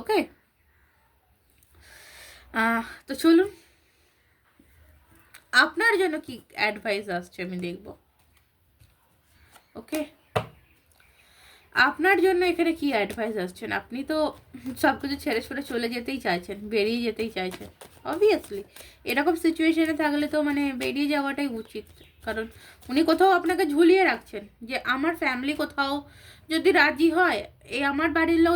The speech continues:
যদি কোথাও রাজি হয়, তাহলে আপ-, তোমার জন্য, আপনার জন্য স্টেপ নেবে। তো এইরকম সিচুয়েশন। তো চলুন আপনার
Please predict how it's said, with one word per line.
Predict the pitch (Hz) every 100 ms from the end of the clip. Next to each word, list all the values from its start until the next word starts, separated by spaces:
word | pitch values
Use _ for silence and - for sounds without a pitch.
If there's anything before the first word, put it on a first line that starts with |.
| 320
যদি | 330 320
কোথাও | 330 320
রাজি | 294 247 277
হয়, | 226 202
তাহলে | 208 214 185
আপ-, | 175 190
তোমার | 196 190
জন্য, | 190 190 190 - - 208
আপনার | 208 196 196
জন্য | 190 185 -
স্টেপ | 190 185 180
নেবে। | 180 - - - - - - - -
তো | 233 208 - - 208
এইরকম | 214 214 262
সিচুয়েশন। | 254 233 247 247 247
তো | 262 254
চলুন | 311 359 - 269
আপনার | 294 349